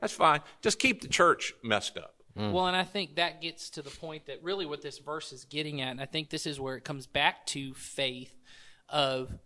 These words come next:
Speaker 3: Jesus has done the work. Like, the work is done.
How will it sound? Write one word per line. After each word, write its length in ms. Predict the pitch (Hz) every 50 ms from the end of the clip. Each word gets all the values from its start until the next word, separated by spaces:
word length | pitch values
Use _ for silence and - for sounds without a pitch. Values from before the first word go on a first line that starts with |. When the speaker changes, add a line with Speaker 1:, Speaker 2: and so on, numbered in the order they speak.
| _ _ _ _ _ - - - _ _ - - - - - _ _ _ _ _ _ _ _ _ _ _ - 156 151
Speaker 3:
Jesus 580 | 139 147 175 226 247 269 233 226 196 - - - -
has 220 | - 180 160 139 139
done 360 | - - 170 160 156 156 147
the 80 | 131
work. 440 | 123 117 - - - - - - - - _ -
Like, 160 | - 147 - -
the 60 | 156
work 280 | 143 180 214 196 - 151
is 160 | 135 - -
done. 520 | - - - 139 123 101 76 76 - -